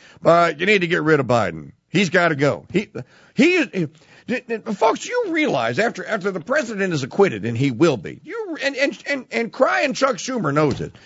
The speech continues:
you realize the damage that has been done to the old guard of the, of the Republican, of, of the Democrat Party. They're finished.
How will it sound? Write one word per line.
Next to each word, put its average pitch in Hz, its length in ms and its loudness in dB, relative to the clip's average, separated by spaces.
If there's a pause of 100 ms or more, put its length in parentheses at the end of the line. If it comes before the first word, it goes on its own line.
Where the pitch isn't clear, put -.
(120)
you 403 340 4
realize 127 800 -2 (3750)
the 233 120 4
damage 269 600 2
that 220 160 2
has 180 120 0
been 180 240 0
done 190 300 4
to 156 80 2
the 156 180 2
old 190 280 2
guard 156 280 2
of 117 120 -8
the, 120 80 -6
of 117 280 -2
the 120 80 -4
Republican, 110 680 -2
of, 123 180 2
of 117 180 0
the 113 80 -2
Democrat 135 540 2
Party. 131 220 2
They're 277 180 4
finished. - 560 -2